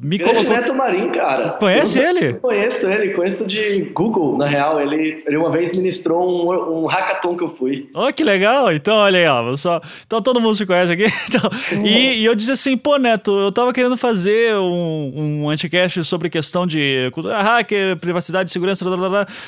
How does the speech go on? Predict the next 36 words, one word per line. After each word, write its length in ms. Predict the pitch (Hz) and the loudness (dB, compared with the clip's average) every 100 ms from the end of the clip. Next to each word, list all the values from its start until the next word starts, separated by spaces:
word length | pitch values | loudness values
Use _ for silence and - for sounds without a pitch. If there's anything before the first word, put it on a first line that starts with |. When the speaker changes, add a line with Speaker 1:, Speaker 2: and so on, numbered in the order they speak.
| - | -14
Speaker 1:
Daí 160 | 165 180 | -4 0
ele 80 | 185 | 0
falou 260 | 202 196 202 | 0 0 0
assim, 300 | - 214 226 | 0 0 2
"Ah, 240 | 233 175 | 4 4
eu", 340 | 165 180 175 175 | 4 2 0 0
daí 100 | 170 | -2
eu, 280 | 185 165 190 | -2 0 0
eu 40 | |
falei, 240 | 190 233 226 | 2 2 2
"Ah, 140 | 151 | 2
eu 60 | 143 | 2
queria 280 | 180 180 | 0 0
algumas 400 | 214 202 233 254 | 0 0 0 0
mulheres 500 | 226 254 202 214 240 - | 0 0 0 0 -2 -4
fodas 400 | - 196 185 156 | -2 0 0 0
pra 120 | 175 | -2
falar 160 | 160 151 | 0 -2
sobre 200 | 156 147 | -2 -2
o 20 | |
assunto." 300 | 139 196 196 | -2 -2 -2
Ele 80 | 202 | -2
disse, 100 | 175 | -2
"Espera 220 | 220 226 | 0 2
aí 100 | 214 | 2
que 60 | |
eu 40 | 202 | 0
vou 100 | 202 | -4
te 100 | - | -2
conseguir 220 | 185 185 | -4 -2
uns 80 | 185 | -2
contatos." 480 | 190 170 143 127 - | -2 0 0 0 -2
E 40 | |
daí, 460 | 156 214 202 226 294 - - - | 0 2 2 2 -2 -6 -18 -6
temos 280 | 254 277 302 | 0 0 2
aqui 440 | 302 - 247 320 | 0 0 0 0